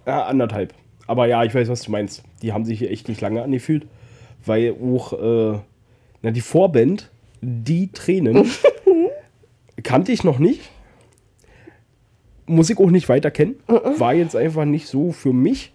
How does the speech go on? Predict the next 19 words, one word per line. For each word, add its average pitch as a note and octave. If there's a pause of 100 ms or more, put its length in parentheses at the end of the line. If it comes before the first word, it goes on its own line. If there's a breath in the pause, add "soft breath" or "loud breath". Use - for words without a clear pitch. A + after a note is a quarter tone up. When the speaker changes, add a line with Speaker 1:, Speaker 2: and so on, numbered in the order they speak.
Speaker 1:
Und C#3
die E3+
haben A#3
ja B3+
schon E3+
eine C#3+
Stunde C#3
gespielt. G#2
Speaker 2:
Ja, D4
und G3+
das A#3
finde D4
ich D4
aber A3
scheiße. G3+ (440 soft breath)
Speaker 1:
Ja, G#3
Speaker 2:
Also, G#3
Speaker 1:
Mann. F#3
Speaker 2:
was? A#3